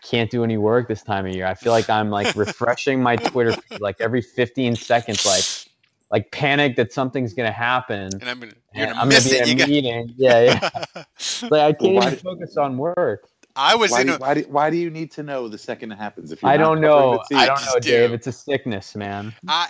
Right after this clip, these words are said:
Speaker 2: I was in a meeting when Jimmy Graham got traded, and my phone went ba-fucking-nanas and was fucking <laughs> vibrating on the table.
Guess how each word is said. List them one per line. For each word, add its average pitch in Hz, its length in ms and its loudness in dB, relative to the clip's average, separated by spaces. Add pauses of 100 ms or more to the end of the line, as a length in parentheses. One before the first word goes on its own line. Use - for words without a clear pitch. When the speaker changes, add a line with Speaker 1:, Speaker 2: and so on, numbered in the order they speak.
Speaker 2:
I 165 260 -2
was 180 180 -8
in 170 80 -6
a 160 60 -8
meeting 160 400 -8
when 135 120 -18
Jimmy 151 260 -10
Graham 151 320 -6
got 123 200 -4
traded, 160 420 -6
and 127 180 -16
my 143 260 -6
phone 165 580 -14
went 135 280 -10 (800)
ba-fucking-nanas 113 1600 -12 (460)
and 170 140 -6
was - 160 -4
fucking 165 420 -4
<laughs> - 140 -6
vibrating 208 680 2
on 208 120 -2
the 202 80 -8
table. 220 540 -4